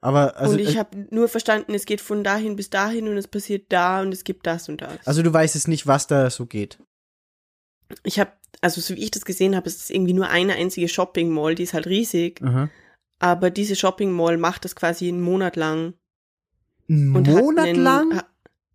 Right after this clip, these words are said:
Speaker 2: ja, von siebenundzwanzigsten April bis siebenundzwanzigsten Mai.
Speaker 1: Das ist ja mega krass. Du, ein Monat lang Pokémon Festival.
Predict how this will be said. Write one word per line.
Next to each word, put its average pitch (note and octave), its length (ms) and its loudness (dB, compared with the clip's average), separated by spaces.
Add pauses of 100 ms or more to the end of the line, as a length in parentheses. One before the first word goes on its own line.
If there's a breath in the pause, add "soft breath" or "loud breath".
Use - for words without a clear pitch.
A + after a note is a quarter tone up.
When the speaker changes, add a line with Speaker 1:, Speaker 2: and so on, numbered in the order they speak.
Speaker 2:
ja, F#3 360 2
von F3 500 -2
siebenundzwanzigsten F#3 1080 -2 (200)
April B3+ 640 -2 (600 soft breath)
bis G#3+ 360 -4
siebenundzwanzigsten F#3 1300 -8
Mai. E3 400 -6 (260)
Speaker 1:
Das - 120 -10
ist - 60 -4
ja C3+ 120 0
mega E3 420 -4
krass. - 360 -4
Du, - 100 -14 (240)
ein C4 320 2
Monat B3+ 340 2
lang G#3 200 0
Pokémon D#3 420 -2
Festival. A2+ 540 -8